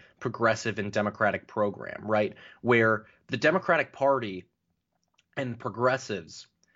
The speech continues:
they say they're utopian, right? They say they believe in this utopia, but look at the language that they've put out in terms to,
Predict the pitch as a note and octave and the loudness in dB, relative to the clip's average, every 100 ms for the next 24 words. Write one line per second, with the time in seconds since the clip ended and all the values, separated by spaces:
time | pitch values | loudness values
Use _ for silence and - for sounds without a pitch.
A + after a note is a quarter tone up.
0 | _ B2 B2+ - - E3 F#3 D3 C3 A2+ | _ -4 -4 -2 2 4 4 4 2 -2
1 | G#2 C3+ C#3+ G2+ - B1+ - _ G#2 A2+ | -4 -4 -4 -6 -10 -14 -18 _ -2 0
2 | A#2+ - A2+ - C3+ C#3 A#2 A2 G#2+ A2 | 0 -2 -4 2 2 4 4 2 0 0
3 | G#2 G2+ G2 F#2+ B2+ C3+ G#2 F#2+ C3 F#3 | 0 -2 -4 -2 2 4 2 0 0 2
4 | F#3+ C#3 C3 B2 G#2+ G#2 G2+ - A2 G2 | 2 2 2 0 -4 -4 -4 -4 -2 0
5 | G2 G2 F#2+ - G#2+ G#2 - G#2 F#2+ | 0 -2 -8 -2 -2 -2 -4 -4 -4